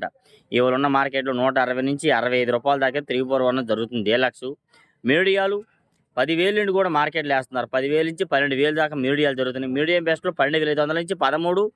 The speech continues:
పదమూడున్నర వేస్తున్నారు. బెస్ట్లు వచ్చేసరికి పద్నాలుగు నుంచి పద్నాలుగున్నర, పదిహేను. బెస్ట్ ప్లేస్ వచ్చేసరికి అయితే పదిహేను ఐదు. డీలక్స్ వచ్చేసరికి పదహారు,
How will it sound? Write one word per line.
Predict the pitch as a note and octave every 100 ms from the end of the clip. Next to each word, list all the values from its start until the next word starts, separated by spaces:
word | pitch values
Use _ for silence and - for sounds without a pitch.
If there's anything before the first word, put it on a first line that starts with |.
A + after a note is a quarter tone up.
| _ _ _ _ -
పదమూడున్నర | D3+ F#3+ F#3 E3+ D#3+
వేస్తున్నారు. | D#3 - D#3+ D#3+ E3+ C#3+
బెస్ట్లు | C#3+ -
వచ్చేసరికి | F3 F#3 E3+ -
పద్నాలుగు | C3+ C#3+ E3 D#3
నుంచి | D#3+ F3+ F#3
పద్నాలుగున్నర, | C#3+ C3+ D#3 D#3+ D3+ D3+ E3 B2+
పదిహేను. | B2 C3 B2 A#2 _ _ _ _ _
బెస్ట్ | B2 - E3+
ప్లేస్ | D#3 C#3+ D#3+
వచ్చేసరికి | D3+ D#3 D3
అయితే | D3
పదిహేను | E3 C3+ C3+ C#3 C#3+
ఐదు. | B2+ G#2
డీలక్స్ | F#2+ C#3+ D#3+ D#3+
వచ్చేసరికి | D3 E3 D#3+ D3
పదహారు, | C#3+ D3 D#3 F#3+